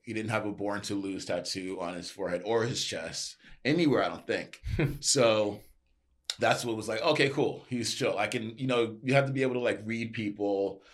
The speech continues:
Speaker 1: without actually interviewing them. You have to be able to, like, just
Speaker 2: Mm-hmm.
Speaker 1: kinda, like, okay, like, um, you know, understand, like, how far this friendship would go without actually telling them to their face, like, "Okay, you're, okay, you're kind of a derelict."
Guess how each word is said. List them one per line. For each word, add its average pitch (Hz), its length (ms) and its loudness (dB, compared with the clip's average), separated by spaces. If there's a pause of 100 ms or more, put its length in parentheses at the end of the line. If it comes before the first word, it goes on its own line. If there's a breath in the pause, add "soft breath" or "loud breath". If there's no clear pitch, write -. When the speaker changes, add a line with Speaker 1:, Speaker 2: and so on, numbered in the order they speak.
(160 loud breath)
Speaker 1:
without 117 420 4
actually 104 380 0
interviewing 117 420 -4
them. 113 100 -6
You 113 60 4
have 98 80 -2
to 101 60 -8
be 110 80 2
able 101 120 -2
to, 104 80 -4
like, 95 360 -6
just 120 180 -2
Speaker 2:
Mm-hmm. 110 60 -2
Speaker 1:
kinda, 104 160 -2
like, 92 240 -4 (440)
okay, 110 380 0
like, 98 280 -6 (1040 soft breath)
um, 90 540 -4 (720)
you 120 100 -10
know, 104 100 -6
understand, 110 640 0
like, 98 140 0
how 107 140 2
far 101 360 2
this 98 180 -4
friendship 98 360 -4
would 90 160 -8
go 95 360 0
without 92 460 -4
actually 92 380 -6
telling 90 300 -6
them 92 120 -10
to 95 60 -12
their 92 140 -8
face, 92 220 -8
like, - 100 -10
"Okay, 131 540 -2
you're, 147 220 -8 (220)
okay, 277 320 -4
you're 254 200 -8
kind 240 140 -4
of 208 80 -6
a - 20 -8
derelict." 196 540 -6